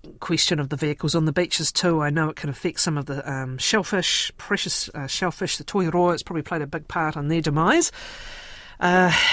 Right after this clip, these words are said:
it's just, yeah, some people just don't see it or get it, do they? And, um, then the question is what you do. Now, kitten yoga, please explain.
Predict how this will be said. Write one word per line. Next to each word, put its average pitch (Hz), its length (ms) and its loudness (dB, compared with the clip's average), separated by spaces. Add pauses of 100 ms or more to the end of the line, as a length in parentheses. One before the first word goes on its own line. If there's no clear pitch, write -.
(180)
it's - 200 -2
just, - 300 0
yeah, 185 200 -8
some 175 240 -4
people 170 240 -10
just - 200 0
don't - 580 0 (140)
see 160 320 4
it 160 100 0
or 147 80 2
get 135 200 -8
it, - 320 -8
do 156 120 0
they? 131 300 -6
And, 139 440 -8
um, 135 360 -10 (320)
then 156 340 -2
the 151 60 -2
question 160 340 -2
is 147 120 -2
what 147 220 -6
you 156 60 -2
do. 143 240 -2 (240)
Now, 247 300 2 (220)
kitten 269 340 2
yoga, 202 400 2 (140)
please 247 280 4
explain. 202 600 2